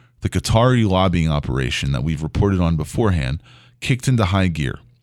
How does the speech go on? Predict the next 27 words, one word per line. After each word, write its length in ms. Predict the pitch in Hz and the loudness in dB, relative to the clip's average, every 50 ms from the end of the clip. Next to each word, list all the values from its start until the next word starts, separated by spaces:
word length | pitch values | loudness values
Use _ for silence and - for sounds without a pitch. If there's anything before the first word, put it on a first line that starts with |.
| _ _ _ _ _ - | _ _ _ _ _ -6
at 100 | - 92 | -2 0
an 100 | 98 95 | 2 2
all-time 440 | 98 117 127 - 139 127 113 110 98 | 2 2 2 2 2 2 2 2 2
high, 440 | 92 127 123 110 85 76 76 80 - - - _ _ _ _ _ _ _ - | 2 2 2 2 2 2 0 -2 -4 -8 -16 _ _ _ _ _ _ _ 0
using 320 | 92 110 120 123 131 117 | 0 2 2 4 2 2
a 60 | 104 | 2
firm 380 | 95 - - 101 98 98 98 98 | 0 0 0 0 2 2 2 0
called 220 | - - 82 - | -2 -2 -2 -2
Stonington 720 | - - - - - 110 117 127 131 131 127 - 127 117 101 | -2 -4 -2 0 2 2 4 4 4 2 2 2 2 2 2
Strategies, 920 | - - - 110 101 104 98 90 82 - - 101 - - - - - - - - - - _ _ _ _ _ _ | 0 0 0 0 2 2 2 0 0 -2 -6 -8 -8 -8 -8 -8 -8 -10 -14 -20 -20 -20 _ _ _ _ _ _
led 340 | - 92 104 117 120 107 95 | 0 2 2 2 2 2 0
by 220 | 95 95 85 85 85 | 0 0 2 2 0
Ted 320 | 82 - - 127 127 123 | 0 0 0 0 0 0
Cruz's 500 | - - - 113 110 98 98 98 92 - | -2 -2 0 0 0 0 0 -2 -2 -4
former 360 | - - 113 107 107 101 95 | -2 0 0 2 2 2 0
Deputy 400 | 85 101 107 - - 107 107 98 | 0 0 0 0 0 0 0 0
Chief 260 | - - 101 98 - | 0 0 -2 -2 -4
of 100 | 95 82 | -4 -6
Staff, 600 | - - - - 87 82 64 50 - - - - - _ _ _ _ _ _ _ _ _ _ _ _ _ _ _ _ _ _ _ _ _ _ _ _ _ _ _ _ _ _ _ _ _ _ _ _ - | -6 -4 -2 0 0 0 -2 -4 -6 -10 -14 -18 -20 _ _ _ _ _ _ _ _ _ _ _ _ _ _ _ _ _ _ _ _ _ _ _ _ _ _ _ _ _ _ _ _ _ _ _ _ 0
Nick 240 | 101 110 - - | 0 0 0 2
Musin, 420 | 101 98 104 107 98 80 - - - - - _ _ _ _ _ _ _ _ _ - | 2 2 4 2 2 0 -2 -4 -6 -12 -20 _ _ _ _ _ _ _ _ _ -4
and 100 | 92 95 | 0 0
his 140 | 101 87 87 | 0 0 2
business 360 | - 139 135 117 117 95 - | 2 2 4 4 2 2 0
partner, 480 | - - 87 67 - 65 76 78 85 - - _ _ _ - | 0 0 0 0 0 0 -2 -2 -2 -6 -10 _ _ _ -4
Joey 280 | - - 107 107 110 95 | 0 2 4 4 4 4
Alaham, 600 | 90 98 101 95 87 80 80 67 58 53 71 | 4 2 2 2 2 0 0 -2 -2 -4 -6